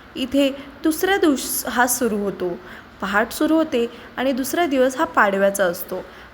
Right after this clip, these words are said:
पाडव्याच्या दिवशी तिन्ही मुलं हे एकत्र बसलेले असतात आणि त्यासोबतच मज्जा मस्ती करत असतात.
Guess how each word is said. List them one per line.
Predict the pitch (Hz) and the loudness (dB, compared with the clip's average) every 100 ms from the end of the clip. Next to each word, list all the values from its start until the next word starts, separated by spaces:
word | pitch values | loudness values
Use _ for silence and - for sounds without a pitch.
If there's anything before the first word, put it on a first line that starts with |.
| - | -6
पाडव्याच्या | 202 190 190 190 214 | -2 0 0 0 -2
दिवशी | 247 240 247 220 - - - - | -2 -2 -4 -6 -8 -18 -12 0
तिन्ही | 247 254 277 | 2 4 4
मुलं | 311 302 254 233 233 - - - | 4 2 2 0 -4 -14 -20 0
हे | 254 | 2
एकत्र | 247 254 254 359 320 | 2 0 -2 0 2
बसलेले | 269 226 220 208 196 | 2 0 -2 -4 -2
असतात | 180 180 165 117 - - - - | -4 -4 -10 -12 -14 -20 -16 -6
आणि | 208 190 | -4 -2
त्यासोबतच | 196 196 190 190 208 185 185 - - - | -2 -2 -2 -2 0 -2 -2 -14 -18 -2
मज्जा | 240 208 370 | 0 2 2
मस्ती | 466 415 392 | 2 0 0
करत | 370 294 277 | 2 2 2
असतात. | 233 226 214 | -2 -4 -8